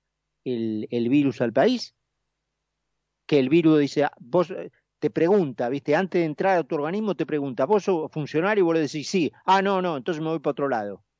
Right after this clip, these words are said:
Este concepto, digamos, de que hay una clase desigual en la Argentina, que a vos te aplican cuarentena y a ellos no. ¿De, de, de dónde salió? ¿Cuál es el, eh, digamos, cuál es el criterio?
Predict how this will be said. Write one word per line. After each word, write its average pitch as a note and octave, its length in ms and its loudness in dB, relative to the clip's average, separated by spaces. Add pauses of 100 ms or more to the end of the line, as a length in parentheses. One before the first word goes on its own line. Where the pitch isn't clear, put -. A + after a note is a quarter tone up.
(1500)
Este - 200 -8
concepto, F3 880 -2
digamos, A#2 580 -4
de A2+ 140 -2
que D3+ 120 2
hay E3+ 180 4
una E3 260 0
clase D3 800 0
desigual A#2+ 920 -2 (200)
en A2+ 180 -6
la A2+ 60 -4
Argentina, A2 760 -6 (380)
que B2+ 100 0
a B2 60 4
vos D#3 160 6
te D3+ 120 2
aplican D3 400 -2
cuarentena B2+ 560 -2
y B2 100 -2
a B2+ 60 0
ellos C3+ 240 -2
no. A2 280 -8 (220)
¿De, C4+ 80 -2
de, D4+ 240 4
de C4+ 160 0
dónde D4 260 -2
salió? G#2+ 360 -4 (320)
¿Cuál - 300 0
es D3 200 -2
el, A2 200 -2
eh, G#2 160 -4 (320)
digamos, B2+ 240 -2
cuál F3+ 180 4
es - 140 0
el A#2 120 -4
criterio? G#2+ 560 -8